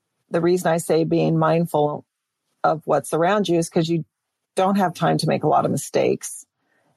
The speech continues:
And you don't wanna waste your time going down paths that you shouldn't go down or that will just distract you. You wanna be super hyper-focused.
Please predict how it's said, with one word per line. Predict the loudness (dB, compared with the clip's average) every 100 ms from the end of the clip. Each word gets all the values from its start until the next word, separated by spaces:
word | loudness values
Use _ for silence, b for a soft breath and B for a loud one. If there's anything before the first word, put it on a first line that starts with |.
| _
And | -4 0
you |
don't | 2
wanna | 0 2
waste | 0 0 -2
your | -2
time | 0 2 2
going | 0 0
down | 0 0 0
paths | -2 0 0 -2
that | -2 0 -2 -8 _ _ _ _ _ _ _
you | -2 -2
shouldn't | 0 -2 -4 _ -20
go | -2 -2
down | 0 0 2 2 0
or | 0 -2 0
that | 2 2
will | 0 -2
just | 0 -2
distract | -2 -6 0 0 -2 -2
you. | 0
You | 2
wanna | 2 2
be | 0
super | -2 -2 0 2 -2
hyper-focused. | -2 -2 0 0 -2 0 -2 0 0 -2 -8